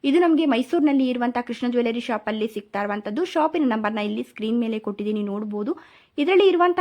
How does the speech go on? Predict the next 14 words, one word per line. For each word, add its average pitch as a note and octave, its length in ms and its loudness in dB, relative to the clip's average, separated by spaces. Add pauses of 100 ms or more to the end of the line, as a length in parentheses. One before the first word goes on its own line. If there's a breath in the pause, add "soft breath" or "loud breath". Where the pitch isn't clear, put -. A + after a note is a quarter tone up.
ಗೋಲ್ಡ್ C#4+ 300 4
ನಮಗೆ C#4+ 240 4
ನಾಲ್ಕು C4+ 540 2
ಗ್ರಾಮು C4 320 2
ಇನ್ನೂರ B3 420 2
ಐವತ್ತು A3+ 360 -2
ಮಿಲಿಯಷ್ಟು G#3+ 440 -4
ಇರುವಂಥದ್ದು. G#3+ 460 -4
ನಾಲ್ಕು C4+ 360 2
ಗ್ರಾಮು C4 300 2
ಇನ್ನೂರ A#3 280 2
ಐವತ್ತು G#3+ 300 -4
ಮಿಲಿಗೆ G#3+ 260 -4
ನಮಗೆ A3+ 160 -4